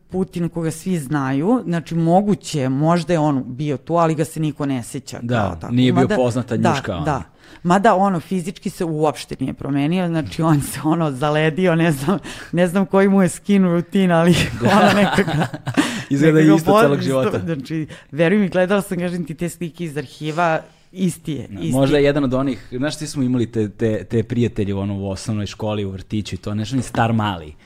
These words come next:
Speaker 2: Oni što su od, od rođenja izgledali kao da su odrasli i celog života izgledaju isto.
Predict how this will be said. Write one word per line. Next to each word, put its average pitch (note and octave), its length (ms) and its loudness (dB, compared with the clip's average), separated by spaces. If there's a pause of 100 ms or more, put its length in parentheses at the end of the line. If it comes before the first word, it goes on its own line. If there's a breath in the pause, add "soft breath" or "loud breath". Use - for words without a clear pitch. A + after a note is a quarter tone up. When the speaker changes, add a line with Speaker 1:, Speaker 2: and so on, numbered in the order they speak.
(180 soft breath)
Speaker 2:
Oni B2+ 100 0
što D#3 100 2
su D3+ 140 4
od, B2+ 80 2 (360)
od B2+ 120 -2
rođenja D3+ 720 2
izgledali C3+ 540 0
kao C3 180 0
da B2 60 -2
su A2+ 200 -2
odrasli B2+ 480 0
i A#2 260 -4
celog A#2 240 -2
života G#2+ 260 -6
izgledaju G2+ 300 -6
isto. F2 380 -14